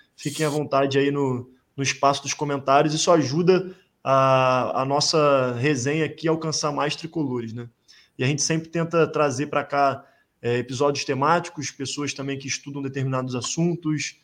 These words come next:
Já falamos muito sobre Clube Empresa, né, com o Irlan Simões, que é autor de livro. Trazemos também direto o padrinho, também o Alexandre, que tem uma experiência grande no futebol, enfim.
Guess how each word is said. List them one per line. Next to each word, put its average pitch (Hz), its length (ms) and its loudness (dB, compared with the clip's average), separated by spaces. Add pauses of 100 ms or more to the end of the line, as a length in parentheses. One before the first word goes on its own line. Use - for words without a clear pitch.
(240)
Já 135 140 0
falamos 139 340 -2
muito 160 240 -2
sobre 147 200 -4
Clube 143 200 -4
Empresa, 139 500 2
né, 131 120 -4
com 131 120 -8
o 131 40 -2
Irlan 131 180 -2
Simões, 139 480 -6
que - 100 -10
é 131 40 -2
autor 123 240 -6
de 113 100 -6
livro. 135 540 -4 (260)
Trazemos 135 380 -2
também 143 180 -6
direto 143 380 0
o 135 40 -8
padrinho, 135 440 0
também 131 220 -4
o 131 40 -2
Alexandre, 127 640 -4 (320)
que - 100 -12
tem 139 240 -4
uma 139 200 0
experiência 135 560 -2
grande 135 260 -2
no 131 80 -6
futebol, 143 500 0
enfim. 160 360 -4